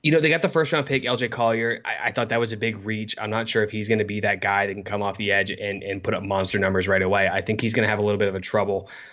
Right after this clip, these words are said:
uh, translating his skills to the N F L right away. I agree with you. I think their pass rush is a little bit in trouble. Trading away Frank Clark, you know, it's tough, but he's had some off-field issues. You know, I understand why they did it. They, they,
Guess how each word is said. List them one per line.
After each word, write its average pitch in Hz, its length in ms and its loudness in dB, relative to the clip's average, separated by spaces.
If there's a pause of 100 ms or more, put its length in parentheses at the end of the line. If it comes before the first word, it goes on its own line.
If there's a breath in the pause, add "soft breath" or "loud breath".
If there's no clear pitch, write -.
(120 loud breath)
uh, 92 180 2
translating 110 460 2
his 98 120 -6
skills 104 340 0
to 104 40 -10
the 95 120 -4
N 95 60 -2
F 92 120 -4
L 98 100 0
right 92 140 0
away. 90 340 -2 (300 loud breath)
I 117 80 2
agree 120 240 4
with 117 100 4
you. 104 100 -6
I 98 80 -2
think 117 120 -2
their 139 100 2
pass 113 300 0
rush 110 160 0
is 104 100 -8
a 104 60 -4
little 98 320 2
bit 110 120 0
in 101 60 -6
trouble. 101 380 0
Trading 113 260 2
away 127 160 4
Frank 127 280 2
Clark, 110 420 -2 (720 soft breath)
you 131 80 -2
know, 117 320 0 (240 loud breath)
it's - 200 -6
tough, 139 360 0
but 117 80 -4
he's 110 120 -6
had 120 200 0
some 117 140 -4
off-field 117 340 0
issues. 117 520 -2 (720 soft breath)
You 131 140 2
know, 120 300 0 (280)
I 143 140 2
understand 131 540 0
why 117 200 2
they 117 120 -2
did 113 160 -2
it. 113 80 -2
They, 107 140 -4
they, 107 360 -8